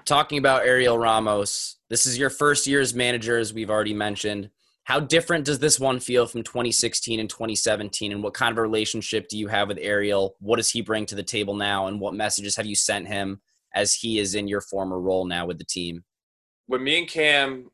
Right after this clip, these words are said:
Speaker 2: were talking about a pitching coach or just an assistant coach, 'cause I was still in the, on the fence of, do I wanna do both? I knew it would be a tough task if I wanted to do both of the pitchers and the hitters, but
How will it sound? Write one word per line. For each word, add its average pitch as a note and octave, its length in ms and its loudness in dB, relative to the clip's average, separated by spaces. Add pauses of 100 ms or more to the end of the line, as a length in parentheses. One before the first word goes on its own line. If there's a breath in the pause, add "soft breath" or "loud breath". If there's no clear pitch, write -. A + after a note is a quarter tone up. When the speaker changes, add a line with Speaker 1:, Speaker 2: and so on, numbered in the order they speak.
Speaker 2:
were A#2+ 140 2
talking A2+ 320 4
about A2 380 4
a - 40 -6
pitching G#2 420 -6
coach F#2+ 540 -4
or A2 120 0
just A2 240 -6
an A2+ 80 0
assistant G2+ 500 -4
coach, D#2+ 380 -8 (220)
'cause - 420 0 (340 loud breath)
I C3+ 160 4
was D#3+ 220 2
still D3 280 2
in C#3 80 0
the, A#2+ 340 4 (200)
on A#2 140 2
the A#2 80 0
fence A2+ 300 -2
of, G#2 240 -4
do A2+ 120 2
I A2 80 6
wanna G#2+ 280 -2
do A2 120 -10
both? - 560 -6 (220)
I A2 100 2
knew B2+ 160 4
it C3 40 6
would B2 80 2
be B2 120 2
a A2+ 60 2
tough G#2+ 320 -2
task G#2+ 380 0
if G2+ 80 -6
I G2+ 100 2
wanted G2+ 440 -4
to G#2 80 -12
do A2+ 140 -4
both A#2 400 6
of G#2 180 -4 (260)
the G#2 180 2
pitchers G#2 520 -2
and G2 160 2
the F#2+ 40 -4
hitters, G2+ 680 -2 (280)
but A2+ 300 4